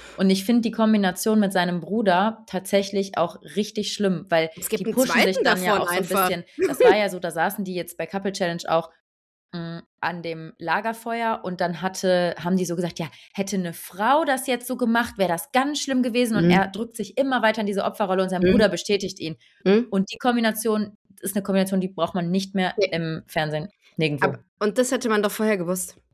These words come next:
Speaker 2: Also ich
Speaker 1: Ja.
Speaker 2: weiß nicht, würde ich bei R T L, ähm, da in der Redaktion sitzen, hätte ich mir das genauer vorher so, so geschrieben und gemalt und genauso, wie es gekommen ist. Und ich weiß halt manchmal nicht genau,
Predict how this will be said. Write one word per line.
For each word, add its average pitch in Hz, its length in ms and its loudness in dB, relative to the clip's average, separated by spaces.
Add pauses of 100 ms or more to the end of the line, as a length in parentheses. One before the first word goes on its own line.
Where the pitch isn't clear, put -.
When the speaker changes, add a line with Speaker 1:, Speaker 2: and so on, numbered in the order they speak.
(200)
Speaker 2:
Also 196 180 -4
ich 196 140 0
Speaker 1:
Ja. 190 80 6
Speaker 2:
weiß 202 140 0
nicht, 202 220 -4 (220)
würde 214 180 2
ich 220 160 2
bei 226 120 0
R 185 180 0
T 247 100 -6
L, 196 320 -2
ähm, 196 400 -4 (440)
da 196 160 0
in 208 120 0
der 214 80 -2
Redaktion 196 440 -2
sitzen, 202 320 -2
hätte 185 200 0
ich - 80 -8
mir 196 100 2
das 185 160 -2
genauer 180 320 2
vorher 185 480 0
so, 165 420 0 (640)
so 185 260 4
geschrieben 214 520 0
und 185 200 -2
gemalt 185 440 -2
und 180 80 -4
genauso, 180 380 -6
wie 185 40 -2
es 185 120 -6
gekommen 190 360 -4
ist. 185 120 -8 (360)
Und 202 120 -4
ich 202 100 -4
weiß 240 200 2
halt 247 140 -2
manchmal 220 340 -2
nicht 226 200 -4
genau, 208 480 0